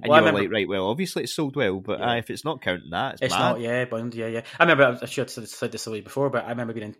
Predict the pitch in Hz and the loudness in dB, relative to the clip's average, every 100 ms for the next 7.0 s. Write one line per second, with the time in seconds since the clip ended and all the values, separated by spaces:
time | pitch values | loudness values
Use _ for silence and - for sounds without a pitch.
0 | - 107 101 123 110 - 117 143 139 117 | -16 -12 -10 -8 -8 -6 0 2 2 -4
1 | 117 110 92 120 123 120 - 107 123 131 | -8 -10 -8 -4 -2 -4 -8 -10 -6 -6
2 | 113 135 127 117 113 - - 127 113 - | -4 -4 -4 -6 -10 -16 -12 -8 -8 -10
3 | - _ _ - - 147 143 110 113 - | -18 _ _ -18 -4 -2 -2 -4 -4 -2
4 | 123 - 127 117 101 - 120 123 117 - | -2 0 -4 -4 -10 -8 0 2 2 -2
5 | 120 110 120 107 - - - 135 123 117 | -8 -8 -8 -10 -12 -20 -2 2 2 2
6 | 127 113 127 120 117 120 127 113 104 | 0 0 0 -2 -4 -4 -4 -4 -6